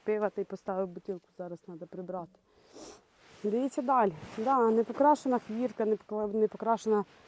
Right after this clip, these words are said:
калітка. І ось взявся робити забора. Бачите? Гарний забор получився. Як думаєте, скільки він коштує?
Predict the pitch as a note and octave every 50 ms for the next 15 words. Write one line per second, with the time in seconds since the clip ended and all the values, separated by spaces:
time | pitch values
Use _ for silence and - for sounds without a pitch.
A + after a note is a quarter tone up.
0 | - - - - _ _ _ _ _ _ _ _ - - - - A3 F#3+ F#3+ G#3
1 | G#3 G#3 _ - - G3+ F#3+ F#3+ F#3 - - - - _ _ _ _ _ _ _
2 | _ _ _ _ _ _ _ _ _ _ _ - A3 A#3+ C4 B3 - - - -
3 | _ _ - G3 G3+ A#3+ C4 - - G#3+ F#3+ F#3 F#3+ A#3+ B3 - G#3 F3 D#3+ F#3+
4 | D#3+ D3+ E3+ F#3 G3+ G#3+ A#3+ C4 C4 - _ _ _ _ _ _ - G#3 G#3+ -
5 | C#4 - - - G#3 - _ _ _ _ _ _ _ _ _ _ _ _ _ _
6 | _ _ _ - A#3 - - B3+ A3+ G3 F#3+ D#3+ D#3+ D3 D#3+ E3 D3 _ - D#3+
7 | E3 - - - - - - - - _ _ - A3 G#3 G#3+ C4+ C#4 C4 A3 A3+
8 | G3+ - - A#3 - B3 B3 B3+ A3+ - A#3+ G3 D3 - - - D3+